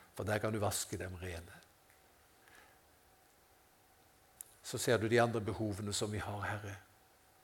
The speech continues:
Du er rik nok for oss. Og så ber vi likevel at det ikke stopper der, men at vi får bringe det videre, det vi har fått.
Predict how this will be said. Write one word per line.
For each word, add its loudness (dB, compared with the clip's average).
Du -2
er -2
rik -4
nok -6
for -6
oss. -8
Og -2
så 0
ber 8
vi 4
likevel 4
at 4
det -2
ikke 0
stopper -6
der, -6
men -2
at 0
vi 2
får 0
bringe -4
det -6
videre, -8
det -12
vi -12
har -6
fått. -12